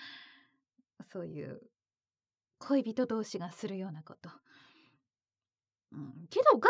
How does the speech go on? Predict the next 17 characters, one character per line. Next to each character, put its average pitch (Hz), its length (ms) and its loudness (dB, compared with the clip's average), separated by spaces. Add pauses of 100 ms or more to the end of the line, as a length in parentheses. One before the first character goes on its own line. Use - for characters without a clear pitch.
さ 427 140 8
ん - 20 12
は 285 100 10
ほ 294 120 6
ら、 254 120 4 (600)
さ 320 180 4
す 359 140 6
が 370 100 10
に 311 140 6
あ 381 80 8
ん 381 60 4
た 277 80 8
の 233 100 6
前 294 220 8
で 226 80 6
は 180 80 -2
ね、 254 120 6